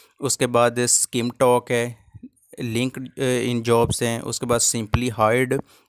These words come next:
ये चार पांच वेबसाइट हैं जहाँ पे इससे रिलेटेड काम है। और भी काफ़ी वेबसाइट हैं, तो आप वो विजिट कर सकते हैं, Google कर सकते हैं।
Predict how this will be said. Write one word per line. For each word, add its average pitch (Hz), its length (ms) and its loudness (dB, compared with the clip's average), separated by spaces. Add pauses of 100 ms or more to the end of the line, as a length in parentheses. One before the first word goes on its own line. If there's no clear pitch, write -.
ये 131 260 -2
चार 127 440 0
पांच 123 220 0
वेबसाइट 120 460 0
हैं 117 120 -6
जहाँ 117 200 -6
पे 123 100 -2
इससे 120 200 0
रिलेटेड 107 340 -6
काम 110 260 -2
है। 110 60 0
और 127 240 -2
भी 143 100 -6
काफ़ी 135 340 -2
वेबसाइट 127 500 0
हैं, 117 220 -4 (460)
तो 123 200 0
आप 117 280 2
वो 123 140 0
विजिट 117 320 -2
कर 120 160 -2
सकते - 300 -6
हैं, 117 100 -6
Google 113 280 -2
कर 110 120 0
सकते - 360 -8
हैं। 101 260 -12